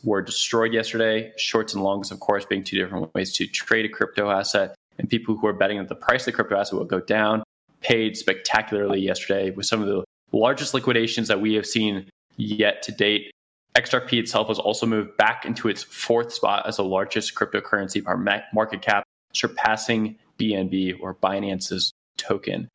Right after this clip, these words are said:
Ben, I'm gonna throw this one over to you. Obviously, price action normally follows some sort of court hearings within crypto. It's pretty common, but the last few days' reaction to this news has been spectacular, to say the least.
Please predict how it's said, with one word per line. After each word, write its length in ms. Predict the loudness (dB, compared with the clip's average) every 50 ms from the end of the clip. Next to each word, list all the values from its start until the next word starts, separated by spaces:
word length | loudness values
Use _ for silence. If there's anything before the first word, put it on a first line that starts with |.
| _
Ben, 180 | 2 4 4 2
I'm 100 | 2 0
gonna 100 | -2 0
throw 100 | 0 0
this 160 | 0 0 0
one 100 | 0 0
over 200 | 0 0 0 0
to 200 | -2 -2 0 0
you. 320 | 2 2 2 0 -2 -2 0 0
Obviously, 360 | 0 2 0 0 0 -2 -2
price 280 | 0 2 2 2 2
action 400 | 0 0 0 0 0 -2 0 0
normally 280 | 0 0 0 2 0 0
follows 440 | 0 0 2 2 2 2 0 -2 -4
some 100 | -6 -4
sort 180 | -2 0 0
of 120 | 0 -2 -6 -10 _
court 280 | 0 2 2 2 2 0
hearings 460 | 0 0 0 0 0 -2 -4 -6 -6
within 220 | -4 -4 -4 -4
crypto. 380 | -2 -2 -4 -2 0 -2 -2 -2
It's 160 | -2 -4 -6
pretty 400 | -4 -2 0 0 2 0 -2 -4 -8 _ _ _ -8
common, 480 | 0 2 4 4 4 2 0 0 -2 -6 _ _ _ _ _
but 260 | 4 4 4 2 -2
the 120 | -2 0 2
last 320 | 4 4 4 4 2 0
few 120 | -2 -2 0
days' 340 | 2 2 2 0 -2 -2
reaction 380 | 0 2 2 2 2 0 -4 -6
to 60 | -4 -4
this 160 | -4 -2 -2
news 240 | 0 0 0 -2 -2
has 300 | -2 -2 -2 -2 -4 -10 -16 _ -4
been 320 | -2 -2 -2 -4 -6 -10 -12 _ _ _ _
spectacular, 720 | -2 -2 -2 -2 -2 -2 -2 -2 -2 0 0 0 0 -2
to 80 | -4 -4
say 120 | -2 -2
the 60 | 0
least. 380 | 0 -2 -4 -4 -8 -10 -14